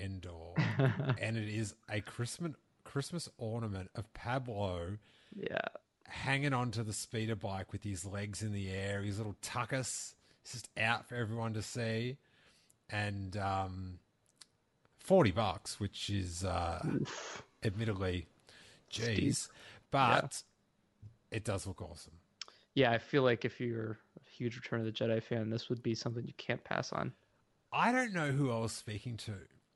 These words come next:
Speaker 1: but one of our friends,
Speaker 2: Mm-hmm.
Speaker 1: they have to set up a second Christmas tree at Christmas because of all the Star Wars ornaments they have.
Speaker 2: Oh, I think I know who you're talking about. Yeah, yeah, yeah.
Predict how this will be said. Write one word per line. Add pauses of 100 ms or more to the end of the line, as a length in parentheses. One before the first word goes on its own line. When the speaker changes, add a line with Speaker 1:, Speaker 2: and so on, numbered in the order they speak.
(520)
Speaker 1:
but
one
of
our
friends, (400)
Speaker 2:
Mm-hmm. (640)
Speaker 1:
they
have
to
set
up
a
second (120)
Christmas
tree (240)
at
Christmas
because
of
all
the
Star
Wars
ornaments
they
have.
Speaker 2:
Oh,
I
think
I
know
who
you're
talking
about.
Yeah,
yeah,
yeah.